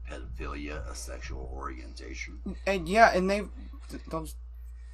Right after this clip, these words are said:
Speaker 2: sickos have been trying to infiltrate the gay community for years.
Speaker 1: Yes.
Speaker 2: You remember hearing about, uh, what was it called?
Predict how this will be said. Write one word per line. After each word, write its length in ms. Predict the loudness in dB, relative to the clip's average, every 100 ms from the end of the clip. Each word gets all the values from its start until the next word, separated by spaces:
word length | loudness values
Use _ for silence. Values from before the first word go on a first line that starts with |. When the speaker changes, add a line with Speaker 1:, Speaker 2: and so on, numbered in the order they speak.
| -12 -8
Speaker 2:
sickos 480 | -4 -2 2 2 2
have 100 | 2
been 140 | 2 4
trying 360 | 6 6 4
to 340 | 0 0 -2 -4 -8 -8 -8 -8 -10 -10 -10 -10 -10 -10 -6 4
infiltrate 720 | 6 6 2 4 4 2 0 -10 -6
the 400 | -2 0 2 0 -2 -10 -8 -8 -8 -8 -10 -6 0
gay 160 | 2 2
community 640 | 2 0 2 2 0 -2 -6 0
for 160 | 2 2
years. 540 | 0 2 0 -2 -8 -8 -10 -6
Speaker 1:
Yes. 200 | -4 0
Speaker 2:
You 60 |
remember 300 | 2 4 2
hearing 260 | 2 2 2
about, 380 | 4 6 4 2
uh, 320 | 4 4 4 -4 -8 -6
what 120 | 0
was 120 | 2 0
it 100 | 0
called? 320 | 2 2